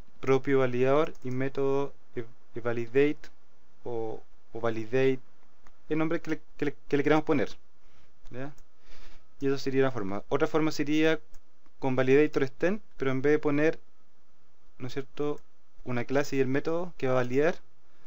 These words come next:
ponemos un closure, una función, y acá validamos. Estas dos formas también se pueden registrar en el archivo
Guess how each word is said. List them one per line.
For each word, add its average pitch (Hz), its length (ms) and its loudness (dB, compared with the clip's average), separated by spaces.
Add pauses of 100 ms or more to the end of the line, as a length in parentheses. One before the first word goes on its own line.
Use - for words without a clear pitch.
(420)
ponemos 135 580 2
un 135 200 0
closure, 131 500 2 (1040)
una 123 140 0
función, 170 500 0 (800)
y 131 100 -2
acá 131 180 2
validamos. 117 580 2 (1900)
Estas 160 200 4
dos 175 120 6
formas 180 580 4 (280)
también 151 420 4
se 156 300 4
pueden 151 580 4 (100)
registrar 139 800 4 (140)
en 127 260 0
el 127 180 2
archivo 139 640 2